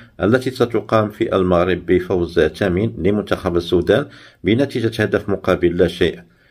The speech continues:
هدف جاء عن طريق اللاعب أبو بكر عيسى في الدقيقة الواحد والخمسون. المباراة أقيمت على أرضية ملعب جوبا وسط أجواء حماسية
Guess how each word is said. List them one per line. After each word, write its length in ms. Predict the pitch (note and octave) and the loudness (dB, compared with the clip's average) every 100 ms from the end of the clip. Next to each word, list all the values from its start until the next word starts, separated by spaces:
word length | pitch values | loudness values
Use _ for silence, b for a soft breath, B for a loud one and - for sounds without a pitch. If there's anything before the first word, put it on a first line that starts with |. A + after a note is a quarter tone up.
| b | b
هدف 260 | G#2 A#2 A#2+ | 0 2 0
جاء 220 | A#2+ C#3+ | 0 0
عن 140 | A#2 A#2 | 0 0
طريق 320 | A#2 A#2 A2 | 0 0 -2
اللاعب 340 | G#2 F#2 F2+ | 0 2 2
أبو 180 | G2 F#2+ | 0 2
بكر 300 | F#2 - E2+ | 0 2 4
عيسى 360 | F2 F2+ A2+ A2 | 4 2 2 0
في 200 | - F2 | 0 -2
الدقيقة 440 | E2 E2+ F2 - | 0 0 0 0
الواحد 360 | E2 F#2+ G2+ E2+ | 2 2 0 -4
والخمسون. 520 | F2 E2+ - A#2+ E3 B B B B A2 | -2 -4 -2 -4 -4 B B B B 0
المباراة 440 | C#3 C3+ C3 - | 2 4 4 4
أقيمت 400 | - A2+ G2 F#2 | 0 -2 0 0
على 200 | F2+ G2+ | 2 2
أرضية 300 | G2+ E2 F2 - | 2 2 0 2
ملعب 300 | F#2+ D#2+ F2 | 0 2 2
جوبا 420 | D#2+ D#2 G2 A#2 | 0 0 0 2
وسط 380 | A#2+ G#2 F2+ - | 2 2 0 -2
أجواء 440 | - F#2+ F2 G2 | -2 -2 0 0
حماسية 600 | - G#2 G2 F2 F2 A#2 | 0 -2 -2 -2 0 -2